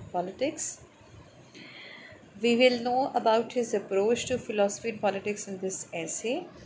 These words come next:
in which he will describe the relationship between philosophy and politics with the help of historical truths.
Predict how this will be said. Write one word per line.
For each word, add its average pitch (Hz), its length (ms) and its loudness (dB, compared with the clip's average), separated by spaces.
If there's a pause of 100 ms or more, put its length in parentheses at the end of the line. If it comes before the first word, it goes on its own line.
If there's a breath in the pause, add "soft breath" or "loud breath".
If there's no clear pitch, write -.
(320 loud breath)
in 208 120 -2
which 214 280 0
he 214 120 0
will 190 160 0
describe 202 680 2
the 190 100 0
relationship 214 720 0
between 214 340 -2 (100)
philosophy 196 680 0
and 170 160 -6 (140)
politics 240 420 2 (480 loud breath)
with 214 180 2
the 202 140 2
help 190 300 -2
of 185 180 -2
historical 170 680 -4
truths. - 520 -14